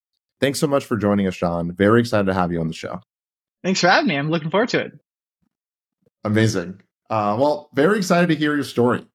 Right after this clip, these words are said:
Speaker 1: I think, you know, looking at your LinkedIn profile, we went to school together. Like, I think you've had an amazing journey.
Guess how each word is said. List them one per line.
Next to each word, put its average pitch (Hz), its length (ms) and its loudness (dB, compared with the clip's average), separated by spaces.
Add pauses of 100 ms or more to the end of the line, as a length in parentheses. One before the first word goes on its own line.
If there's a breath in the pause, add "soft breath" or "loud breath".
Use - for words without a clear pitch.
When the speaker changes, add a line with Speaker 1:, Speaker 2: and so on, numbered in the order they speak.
(120)
Speaker 1:
I 104 80 2
think, 120 280 -2
you 120 80 0
know, 110 180 0
looking 127 280 0
at 139 140 0
your 123 100 2
LinkedIn 123 320 0
profile, 120 400 0
we 120 80 2
went 123 160 0
to 117 60 -2
school 120 280 0
together. 110 540 0
Like, 92 240 0
I 98 60 -4
think 117 160 2
you've 117 80 2
had 117 120 2
an 113 80 2
amazing 98 460 2
journey. 87 460 -2